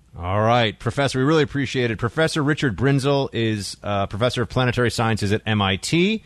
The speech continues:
He has published, uh, a paper with a team of scientists that looks at Pluto in a new way.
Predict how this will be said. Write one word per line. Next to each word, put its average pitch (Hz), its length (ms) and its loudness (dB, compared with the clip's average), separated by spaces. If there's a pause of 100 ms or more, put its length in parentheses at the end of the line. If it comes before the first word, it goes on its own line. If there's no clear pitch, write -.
(360)
He 110 280 -6
has 98 320 -6
published, 127 560 -4
uh, 107 220 -4
a 98 40 -6
paper 147 340 -2
with 143 120 -2
a - 20 -4
team 120 180 0
of 107 80 -2
scientists 120 580 0
that 92 120 -4
looks 120 340 -2
at 101 180 -6
Pluto 147 420 2
in 113 100 -2
a 107 60 0
new 107 180 0
way. 156 380 -2